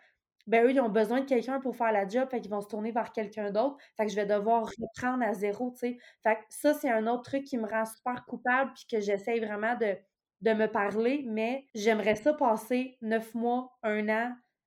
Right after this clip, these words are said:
à magasiner, à aller prendre du café avec mes amis, à juste flatter mon bébé, bercer mon bébé,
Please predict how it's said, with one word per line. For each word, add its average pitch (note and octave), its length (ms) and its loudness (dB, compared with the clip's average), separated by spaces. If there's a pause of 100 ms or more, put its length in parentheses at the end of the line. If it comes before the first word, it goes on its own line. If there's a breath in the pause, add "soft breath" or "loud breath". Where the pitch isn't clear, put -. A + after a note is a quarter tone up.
à A3+ 100 2
magasiner, A3 800 2
à A3+ 80 0
aller G3+ 120 2
prendre A3 300 -4
du G3 100 -12
café B3 480 -2
avec G3+ 300 -4
mes G#3+ 180 -4
amis, A3+ 460 -2 (580 soft breath)
à A3 220 6
juste C#4 520 2 (260)
flatter C4 680 2
mon C#4 180 0
bébé, A3+ 400 2
bercer A3+ 460 0
mon B3 180 0
bébé, A#3 520 0